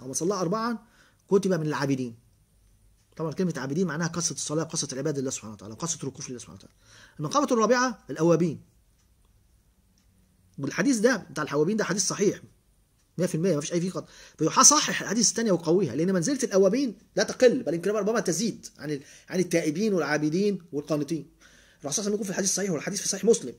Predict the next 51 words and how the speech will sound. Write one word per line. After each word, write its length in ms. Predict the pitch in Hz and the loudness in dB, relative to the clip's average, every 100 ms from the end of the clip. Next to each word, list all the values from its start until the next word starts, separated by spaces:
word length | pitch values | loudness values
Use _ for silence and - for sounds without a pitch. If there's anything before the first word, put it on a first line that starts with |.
| _ _ _ _ _ _ _ _ | _ _ _ _ _ _ _ _
"لا 240 | 139 226 | 2 4
يحافظ 480 | 214 143 220 202 143 | 4 2 2 2 2
على 180 | 143 160 | 0 0
صلاة 200 | 170 208 | 0 0
الضحى 420 | 185 170 220 185 196 | 0 0 0 4 6
إلا 180 | 170 | 6
أواب". 340 | 156 147 131 - - _ _ _ _ _ _ - | 6 4 2 -2 -20 _ _ _ _ _ _ -6
يبقى 120 | 135 | -4
إذن، 260 | 160 139 175 _ _ _ _ _ _ | -4 -6 -10 _ _ _ _ _ _
إيه، 480 | - 113 113 113 107 | -20 -16 -12 -12 -12
بس 160 | 143 143 | -4 -2
بقى 140 | 208 | -2
تصليها 260 | 180 208 196 | 0 2 2
أربعة، 440 | 143 151 101 - _ _ _ _ _ _ _ _ _ | 4 0 -2 -12 _ _ _ _ _ _ _ _ _
ولو 140 | 151 156 | -4 0
صليت 240 | 185 269 | 2 0
أكتر 220 | 254 - | -2 -4
يكون 200 | 185 247 | -2 -2
أفضل 280 | 269 - 190 185 | -4 -2 -4 -2
لو 80 | |
قدرت. 380 | 147 208 - - - _ _ _ _ _ | 2 2 2 -8 -20 _ _ _ _ _
يعني 180 | 131 139 | -12 -8
الرسول 280 | 143 156 254 | -6 -4 -4
صلى 100 | 254 | -4
الله 60 | 226 | -4
عليه 0 | |
وسلم 120 | 202 | -4
في 60 | |
بعض 80 | 233 | -4
الأحيان 340 | 190 170 226 180 | -2 0 0 0
عندما 220 | 156 175 | -2 -2
كان 220 | 196 196 | 0 -2
يعني 720 | 139 131 117 117 113 113 113 156 | -4 -6 -6 -6 -6 -8 -10 -10
يصيبه 380 | 131 233 165 143 | -4 0 0 2
وعك 300 | 190 180 147 | 0 0 -2
أو 80 | |
مرض 260 | 131 170 180 | -4 -2 -2
وما 100 | 131 | -4
يقدرش 240 | 127 185 | -4 -2
يقوم 200 | 143 - | -2 -2
الس-، 160 | 175 - | -2 -2
الليل، 260 | 151 185 202 | 2 4 4
كما 140 | 135 | -2
قالت 160 | 190 151 | -4 -4
السيدة 280 | 175 170 | -4 -4
عائشة، 220 | 113 196 139 | -4 -4 -4
السيدة 320 | 151 185 127 | -4 -6 -6
عائشة 160 | 180 | -4
رضي 140 | 170 156 | -4 -2
الله 100 | 180 | -2
عنها: 240 | 220 247 | -2 -6